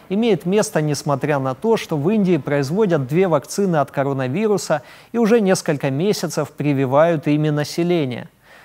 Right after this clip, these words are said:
Так, по состоянию на середину апреля жителям Индии ввели более ста миллионов доз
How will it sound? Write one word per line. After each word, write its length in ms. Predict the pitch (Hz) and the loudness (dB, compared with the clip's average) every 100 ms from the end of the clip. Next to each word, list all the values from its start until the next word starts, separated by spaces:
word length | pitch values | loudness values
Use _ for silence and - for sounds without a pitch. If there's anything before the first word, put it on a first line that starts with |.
| _ - | _ -2
Так, 280 | 247 - | 0 0
по 100 | 175 | 0
состоянию 680 | 156 156 - 175 180 160 143 | 0 -2 0 2 2 2 0
на 80 | 143 | -2
середину 520 | - 165 151 156 139 | 0 0 0 0 0
апреля 560 | 131 156 226 226 196 139 | -2 -2 -2 2 2 2
жителям 560 | 143 185 147 139 151 | 0 0 2 0 0
Индии 320 | 226 190 165 135 | 0 2 2 0
ввели 340 | 123 175 226 | -2 -2 0
более 380 | 156 170 160 135 | 0 2 2 0
ста 300 | - 190 208 | -2 0 2
миллионов 680 | 165 143 139 190 180 131 | 2 2 2 2 0 -2
доз 280 | 135 190 180 | 0 -2 -2